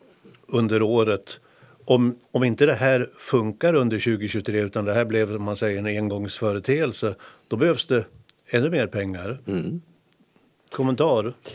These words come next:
Speaker 2: Ja, alltså, det är ju fantastiskt att vi har kunnat f-, fått in så otroligt mycket pengar från våra aktieägare. Och det säger ju lite grann om hur stark den här idén är hos de som har förstått det.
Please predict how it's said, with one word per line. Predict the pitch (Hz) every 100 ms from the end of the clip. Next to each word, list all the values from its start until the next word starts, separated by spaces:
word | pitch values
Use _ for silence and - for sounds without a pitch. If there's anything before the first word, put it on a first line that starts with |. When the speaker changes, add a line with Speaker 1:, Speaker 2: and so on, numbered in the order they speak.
| -
Speaker 2:
Ja, | 123 117 135 165 -
alltså, | - 143 - - -
det | 143
är |
ju | 175 - - _ _ _ _ _ _ 120 -
fantastiskt | 151 143 - 170 - 113 107
att | 110 110
vi |
har | 104
kunnat | 113 104 113 -
f-, | - - - -
fått | - 120 -
in | 156 135 104
så | 123
otroligt | 120 120 151 147 117 92
mycket | 104 107 127
pengar | 113 113 101 85
från | - 87
våra | 85
aktieägare. | 90 - 117 120 80 95 - - _ - -
Och | - 104
det | 117
säger | - 151 151
ju | 117
lite | 104 98
grann | 92 95 92
om |
hur | 92
stark | - - 135 127 - - -
den | 87
här | 87 82 87 85 - - - -
idén | 101 85 139 95 87 90 -
är | 143 92 90
hos | 95 101 -
de | 92 90
som | 90 87
har |
förstått | - 95 143 - -
det. | - -